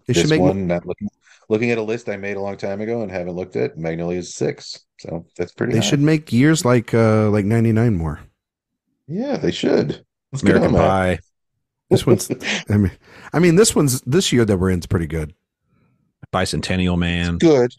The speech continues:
Speaker 2: Yeah, I don't
Speaker 1: Yeah.
Speaker 2: think it's great so yet, although I still haven't seen a bunch.
Speaker 1: You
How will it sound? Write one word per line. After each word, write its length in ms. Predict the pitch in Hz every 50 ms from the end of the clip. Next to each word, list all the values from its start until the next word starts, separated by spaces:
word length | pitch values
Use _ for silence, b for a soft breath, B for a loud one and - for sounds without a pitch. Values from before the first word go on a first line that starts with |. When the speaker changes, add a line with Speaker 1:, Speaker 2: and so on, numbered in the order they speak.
| b b b b b b b b b
Speaker 2:
Yeah, 100 | 135 110
I 20 |
don't 160 | 78 - - _ _ _ _
Speaker 1:
Yeah. 60 | - 127 117
Speaker 2:
think 100 | 101 90
it's 80 | 76 -
great 260 | - - - 131 -
so 120 | - 82
yet, 340 | 78 76 78 73 69 69 -
although 180 | - 87 95 98
I 60 | 98
still 220 | - - 101 101
haven't 140 | 85 73 -
seen 140 | - 76 65
a 100 | - - _ _ _ _ _ _
bunch. 440 | - 117 110 - - - - - _ _ _ _ _ _ _ _
Speaker 1:
You 80 | _